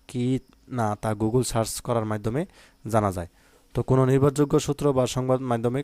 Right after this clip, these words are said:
খোঁজ করতে হয়। কোনো ব্যক্তি বা গোষ্ঠীর উদ্দেশ্যে, আহ, প্রাণোদিতভাবে গুজব ছড়াচ্ছে কিনা তা নিশ্চিত কর-, দি-, আহ, নিশ্চিত হতে হয়। তো এই কথাগুলো এখানে লিখে দিবে, ঠিক আছে? এই ছিল আজকের মতো। ধন্যবাদ সবাইকে ভিডিওটি দেখার জন্য।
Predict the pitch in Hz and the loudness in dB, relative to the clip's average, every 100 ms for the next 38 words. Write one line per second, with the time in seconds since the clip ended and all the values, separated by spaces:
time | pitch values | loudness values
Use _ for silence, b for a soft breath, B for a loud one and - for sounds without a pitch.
0 | - 123 - 120 - 104 170 b b b | -6 -8 -6 -6 -4 -4 -4 b b b
1 | b b - 123 110 131 - 139 127 123 | b b -2 2 2 2 0 0 2 0
2 | 117 135 123 113 110 165 180 b b b | 2 2 2 0 -4 -4 -6 b b b
3 | b b b _ _ _ _ - 107 104 | b b b _ _ _ _ -4 0 0
4 | 104 - 135 127 135 139 147 120 117 139 | 0 2 2 2 0 -2 0 2 2 2
5 | 170 151 123 123 - 117 113 127 - 127 | 0 -2 0 0 -2 -4 -4 -6 -6 -6
6 | 151 - 113 113 - - - - _ 117 | -6 -4 -4 -4 -8 -12 -14 -18 _ -14
7 | 113 104 - 120 104 117 - 139 - 156 | -8 -8 -6 -4 -2 -2 -4 -4 -2 -4
8 | - - - 90 85 - b b b b | -6 -10 -4 -4 -4 -8 b b b b
9 | b - 120 139 135 - - 131 135 160 | b -4 0 0 0 -4 -4 -2 0 0
10 | 175 131 123 113 101 92 87 - - 165 | 0 0 -2 -2 -2 -4 -6 -8 -8 -10
11 | 156 123 b b b - 131 - 143 120 | -10 -12 b b b -8 -4 2 2 2
12 | - 135 117 - 135 120 110 - 113 107 | 0 -2 -2 -2 -4 -2 -2 -2 -2 -4
13 | 110 104 104 101 101 101 104 117 | -4 -4 -4 -6 -6 -6 -6 -8